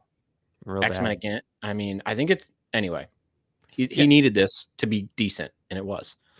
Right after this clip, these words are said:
Speaker 1: Yeah, not
Speaker 2: Um,
Speaker 1: a, not a great string of, of movies, probably the past eight years for Michael Fassbender up till now.
Speaker 2: No, I'd say the last,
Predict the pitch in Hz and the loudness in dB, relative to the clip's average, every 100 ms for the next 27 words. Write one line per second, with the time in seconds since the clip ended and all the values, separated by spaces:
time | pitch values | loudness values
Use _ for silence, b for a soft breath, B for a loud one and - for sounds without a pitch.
0 | b 190 - 175 226 277 214 - 139 160 | b 0 2 4 6 4 2 -6 -4 -2
1 | 135 110 107 - - 104 95 85 - - | 0 0 -2 -4 -6 -4 -4 -8 -12 -14
2 | 95 95 95 92 90 - 110 95 87 - | -8 -2 -2 -2 -8 -4 -2 -2 -4 -4
3 | 90 - 95 82 90 87 - 90 87 - | -4 -2 -6 -6 -8 -10 -12 -10 -10 -10
4 | - 87 - 87 87 - 101 90 90 90 | -6 -6 -6 -8 -8 -8 -10 -8 -8 -10
5 | - _ _ _ _ _ _ _ 110 120 | -12 _ _ _ _ _ _ _ 0 4
6 | 123 - 92 156 - 233 185 117 117 120 | 4 2 -2 -4 4 6 6 4 4 4
7 | - - | 0 -10